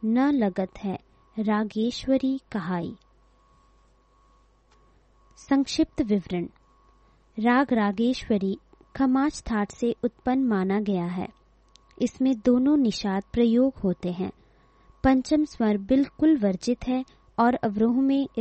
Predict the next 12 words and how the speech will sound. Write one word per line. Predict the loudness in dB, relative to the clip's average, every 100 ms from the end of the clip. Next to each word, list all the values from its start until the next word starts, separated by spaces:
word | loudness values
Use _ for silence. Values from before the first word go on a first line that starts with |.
| -2
ऋषभ | -2 0 -2 0
वर्जित | -4 -2 -4 -6
है, | -6 -8 _ _ _ _ _
इसलिए | -6 -2 0 2
इसकी | 0 -2 -2
जाति | 0 0 0 -4 -6 -8 _ _
औड़व | 2 4 2 -2
शाड़व | -4 -2 0 -2
है। | -2 -4 -6 _ _ _ _ _ _
इसमें | -6 -2 0 0 0
गंधार | 0 0 0 0 -2 -4 _ _ -8
वादी | -2 -2 -2 -4